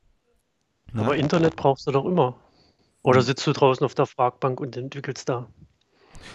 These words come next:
Speaker 1: N-, Internet brauche ich eigentlich nicht immer. Also es gibt mit, auch Zeiten, wo ich einfach mal unterwegs bin, im Zug zum Beispiel oder so, dann hab ich kein Internet zur Verfügung. Aber zudem, wie gesagt, wenn ich lokal entwickle, ist es einfach schneller, weil die Dateien nicht aus dem Internet geladen werden, sondern direkt von meiner Festplatte.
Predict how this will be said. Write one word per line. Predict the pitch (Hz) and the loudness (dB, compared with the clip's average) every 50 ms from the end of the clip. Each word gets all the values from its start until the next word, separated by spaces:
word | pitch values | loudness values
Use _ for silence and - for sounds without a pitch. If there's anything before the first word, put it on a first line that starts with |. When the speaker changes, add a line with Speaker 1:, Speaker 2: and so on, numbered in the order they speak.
| - - - - _ _ _ - | -20 -20 -20 -20 _ _ _ -4
Speaker 1:
N-, | 123 110 104 104 107 107 107 107 107 - | -2 0 2 4 4 4 4 2 0 0
Internet | - 110 104 117 120 120 117 113 | -2 -2 0 2 2 2 0 -2
brauche | - - 113 - 113 | -2 -4 -4 -4 -4
ich | 107 101 | -4 -6
eigentlich | 104 104 101 107 | -6 -6 -6 -6
nicht | 139 151 - | -6 -6 -6
immer. | - 110 104 95 - - - | -6 -6 -6 -6 -6 -8 -8
Also | - 95 104 | -6 -4 -4
es | 98 - - | -4 -4 -6
gibt | 113 - - | -8 -8 -6
mit, | 117 110 107 - - | -6 -4 -4 -6 -6
auch | - 104 104 107 98 | -4 -4 -4 -4 -6
Zeiten, | - - - - - 110 113 117 120 104 | -10 -12 -10 -4 -4 -2 -2 -2 -4 -4
wo | 110 113 | -2 -2
ich | 113 - | -2 -2
einfach | 87 107 107 113 104 | -4 -6 -4 -4 -4
mal | 110 107 101 | -4 -4 -6
unterwegs | 107 104 - 104 104 120 - - | -6 -4 -4 -4 -4 -4 -6 -6
bin, | - 107 107 | -8 -6 -6
im | 104 98 | -6 -6
Zug | - - - - - | -6 -8 -10 -8 -8
zum | - 127 104 | -8 -4 -4
Beispiel | 104 104 - - - 107 101 101 | -4 -4 -4 -6 -6 -6 -4 -4
oder | 95 92 98 98 98 98 95 | -4 -4 -4 -4 -4 -4 -4
so, | 98 98 101 | -4 -4 -4
dann | 98 101 98 95 98 98 98 - - - - | -4 -4 -4 -4 -6 -6 -8 -6 -8 -8 -8
hab | - - | -8 -10
ich | - | -8
kein | - - 101 101 | -6 -4 -4 -4
Internet | 107 104 117 110 104 - | -2 -2 -2 -2 -2 -2
zur | - - - | -4 -6 -6
Verfügung. | - 98 - 110 110 110 123 127 135 - - - - - - - - _ _ _ _ - | -6 -6 -4 -4 -2 -2 -2 -2 -4 -6 -10 -18 -20 -20 -20 -20 -20 _ _ _ _ -6
Aber | 98 98 104 101 - | -4 -4 -4 -4 -4
zudem, | - - - 101 - 117 117 120 120 - - | -6 -8 -6 -2 0 0 0 0 -2 -4 -6
wie | 123 123 | -6 -4
gesagt, | 123 123 127 139 120 95 | -4 -2 -2 -4 -6 -4
wenn | 98 101 101 | -4 -4 -4
ich | 98 - | -4 -4
lokal | 110 104 - - 98 101 | -4 -6 -4 -4 -4 -4
entwickle, | 104 107 - - 107 - 117 107 | -4 -4 -6 -8 -8 -8 -6 -6
ist | 104 107 | -6 -6
es | 101 87 73 | -8 -8 -8
einfach | 95 - 101 - | -8 -10 -10 -12
schneller, | - - 123 127 135 107 92 92 | -10 -8 -6 -6 -4 -4 -4 -4
weil | 92 95 95 | -4 -6 -6
die | 101 101 | -6 -6
Dateien | 98 95 - - - 107 104 107 110 | -8 -8 -8 -8 -8 -6 -6 -4 -6
nicht | 107 - 110 | -6 -6 -8
aus | 104 | -6
dem | 107 110 | -6 -6
Internet | 110 110 127 120 117 117 - | -4 -4 -4 -4 -4 -4 -6
geladen | - 117 113 113 117 120 | -8 -8 -8 -6 -8 -6
werden, | 113 113 113 113 107 | -6 -6 -6 -6 -6
sondern | 110 107 107 107 107 | -6 -6 -4 -4 -6
direkt | 107 101 104 107 - | -6 -6 -6 -8 -8
von | - - 101 | -8 -8 -6
meiner | 101 101 101 98 | -6 -6 -6 -6
Festplatte. | - - - - - - - - - - | -6 -8 -8 -8 -10 -12 -12 -12 -12 -14